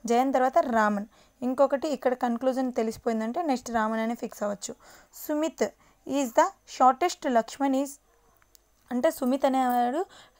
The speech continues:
షార్టెస్ట్, అందరికన్నా లాస్ట్ అనేది సుమిత్ అనేది కన్ఫర్మ్ అయిపోయింది. "లక్ష్మణ్ is taller than సుమిత్", లక్ష్మణ్ అనేవాడు సుమిత్ కన్నా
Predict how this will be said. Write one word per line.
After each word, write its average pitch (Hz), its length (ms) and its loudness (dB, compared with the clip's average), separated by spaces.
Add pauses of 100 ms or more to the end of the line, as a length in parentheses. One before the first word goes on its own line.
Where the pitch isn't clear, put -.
షార్టెస్ట్, 240 580 2
అందరికన్నా 262 420 2
లాస్ట్ 233 340 4
అనేది 240 220 -2
సుమిత్ 220 360 -2
అనేది 226 380 -2 (160)
కన్ఫర్మ్ 226 300 4
అయిపోయింది. 220 440 -2 (400)
"లక్ష్మణ్ 311 360 2
is 320 140 0
taller 262 480 4
than 247 220 2
సుమిత్", 214 380 -4 (540)
లక్ష్మణ్ 214 380 -4
అనేవాడు 254 360 2
సుమిత్ 370 380 -6
కన్నా 330 300 0